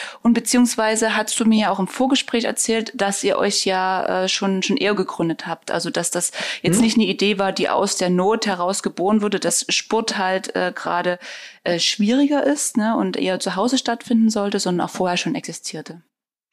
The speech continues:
Speaker 2: Genau. Also kann man mit Sicherheit auch, äh, lange drüber sprechen, ähm, aber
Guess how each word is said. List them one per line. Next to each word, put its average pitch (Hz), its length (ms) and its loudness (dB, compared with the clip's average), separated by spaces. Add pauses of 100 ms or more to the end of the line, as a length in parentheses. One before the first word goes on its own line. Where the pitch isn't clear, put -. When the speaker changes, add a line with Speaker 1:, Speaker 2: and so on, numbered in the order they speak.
(360)
Speaker 2:
Genau. 170 340 2 (720)
Also 156 260 4
kann 180 160 2
man 180 120 2
mit 170 100 -2
Sicherheit 180 280 0
auch, 175 420 0
äh, 165 320 2 (220)
lange 196 280 2
drüber 165 220 0
sprechen, 202 560 -2 (100)
ähm, 160 340 2
aber 156 260 0